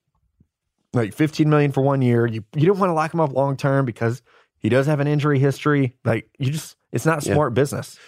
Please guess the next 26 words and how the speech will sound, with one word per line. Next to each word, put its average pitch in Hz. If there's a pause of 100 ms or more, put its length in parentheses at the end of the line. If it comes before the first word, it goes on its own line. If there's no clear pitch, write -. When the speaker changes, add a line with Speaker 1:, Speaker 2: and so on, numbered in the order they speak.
(140)
Speaker 2:
And 180
I 143
think 202
they 131
are 117
kinda 123
going 107
with 104
that 101
Patriots 107
formula: 101
is 92
you 113
wanna 123
move 120
on 110
too 107
early 117
rather 101
than 95
too 98
late. 113
I 98
mean, 101
Speaker 1:
Right. 104
Speaker 2:
look, 113